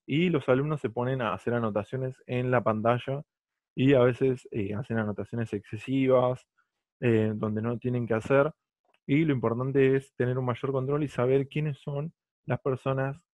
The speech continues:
que están escribiendo en la pantalla. Más que nada es para saber, porque si no, eh, no sabemos quién escribe la pantalla y estamos pidiendo, eh, saber quién es. Por eso esto, esta opción que les decía en más,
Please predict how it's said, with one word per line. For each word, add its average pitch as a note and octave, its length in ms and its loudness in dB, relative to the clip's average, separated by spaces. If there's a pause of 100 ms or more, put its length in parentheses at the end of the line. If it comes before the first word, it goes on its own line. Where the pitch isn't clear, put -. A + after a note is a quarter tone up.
que C3 360 -2
están B2 580 -4 (440)
escribiendo C3 540 -2
en A#2+ 60 2
la A2 120 2
pantalla. G#2 500 -2
Más A#2+ 140 -2
que C#3+ 100 -4
nada D3+ 300 2
es C3+ 80 -4
para C3 200 0
saber, G#2+ 420 -2 (400)
porque C3+ 240 -4
si D#3+ 120 -4
no, E3 340 -2 (500)
eh, A#2 320 4
no A#2 180 -2
sabemos C3+ 320 0
quién C#3 160 -2
escribe C#3 240 2
la C3 120 4
pantalla D3 600 -2
y C3+ 420 -2
estamos B2+ 380 -4
pidiendo, B2 640 -2 (480)
eh, G#2 280 2 (160)
saber A#2 480 4
quién B2 260 -4
es. C3 300 -4 (680)
Por A#2 180 0
eso B2+ 280 0
esto, C3 420 -2
esta - 180 -4
opción C#3 640 -4
que A2+ 100 -4
les G2+ 100 -2
decía A#2 460 -2
en G#2+ 100 -4
más, B2+ 420 -2